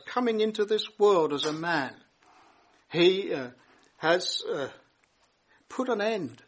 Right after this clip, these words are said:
to those things. That is what he has done, uh, before God. But it's a question of whether you accept it for yourself. Do you accept that, uh, that that has just been made of no account?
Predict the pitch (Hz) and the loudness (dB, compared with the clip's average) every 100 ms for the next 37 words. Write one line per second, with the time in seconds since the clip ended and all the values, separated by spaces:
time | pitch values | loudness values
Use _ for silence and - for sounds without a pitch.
0 | _ - 160 156 170 170 - 196 175 - | _ -6 -2 0 -2 -4 -8 -8 -8 -14
1 | - - _ _ _ _ _ _ _ _ | -20 -20 _ _ _ _ _ _ _ _
2 | _ _ _ _ _ _ _ _ _ _ | _ _ _ _ _ _ _ _ _ _
3 | _ _ _ _ _ 190 208 - 190 180 | _ _ _ _ _ -6 -4 -2 0 0
4 | 165 160 160 151 190 185 156 131 - 143 | -2 0 2 2 2 -6 -12 -10 -6 -2
5 | 196 196 - 285 175 - - 185 - 226 | 0 0 -2 -4 -4 -6 -10 -10 -10 -8
6 | 269 - 208 185 185 170 190 180 - - | -8 -6 -6 -6 -6 -8 -6 -6 -8 -8
7 | 220 - - - 147 139 - 226 78 - | -10 -8 -12 -10 -10 -10 -10 -10 -10 -14
8 | _ _ _ _ _ _ _ - 180 151 | _ _ _ _ _ _ _ -12 -8 -8
9 | - 151 156 - 135 127 - 135 127 123 | -4 -2 -2 -2 -6 -6 -8 -6 -4 -4
10 | 120 _ _ _ 147 143 185 185 165 - | -10 _ _ _ -4 0 0 -2 -6 -10
11 | - 165 - 180 175 175 185 185 175 196 | -6 -4 -2 -2 0 0 0 -2 -2 2
12 | 240 247 247 277 220 - - | 4 4 0 -6 -8 -12 -20